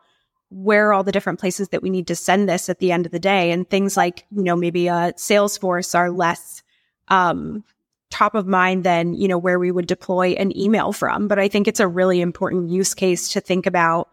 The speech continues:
you know, at the end of all of this, no matter what kind of content you're creating, the goal is to be able to automate or streamline the way that you're not only planning for and creating and storing that content, but where you're pushing it out to at the end of it as well. Can we,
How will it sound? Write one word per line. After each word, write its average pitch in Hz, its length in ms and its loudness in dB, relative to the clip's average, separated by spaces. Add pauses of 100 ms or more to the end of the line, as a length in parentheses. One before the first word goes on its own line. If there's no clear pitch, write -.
(260)
you 202 100 0
know, 180 160 2
at 196 120 -6
the 196 140 2
end 226 180 4
of 196 100 0
all 175 180 2
of 165 100 -4
this, 165 260 -2
no 185 80 0
matter 175 240 2
what 180 260 0
kind 180 220 0
of 175 100 -6
content 180 460 -2
you're 180 160 -4
creating, 180 560 -2
the 180 100 -4
goal 185 440 0
is - 240 -2
to - 100 -8
be 196 100 2
able 180 220 0
to 175 540 -4 (460)
automate 226 480 2
or 190 140 -4
streamline 185 680 -2
the 185 80 0
way 180 180 -2
that 175 200 -4
you're 175 380 -2
not 226 240 2
only 214 300 -2
planning 269 540 0
for 180 280 -2
and 175 220 -6
creating 214 640 0
and 175 160 -4
storing 214 500 0
that 170 200 -2
content, 180 440 -2
but - 80 -6
where 208 180 0
you're 247 140 2
pushing - 480 -4
it 156 80 -4
out 208 300 0
to - 220 -6
at 175 100 -8
the 185 120 0
end 175 160 0
of 170 80 -8
it 180 80 -8
as 165 200 -8
well. 180 320 2
Can 196 340 -2
we, 185 400 -2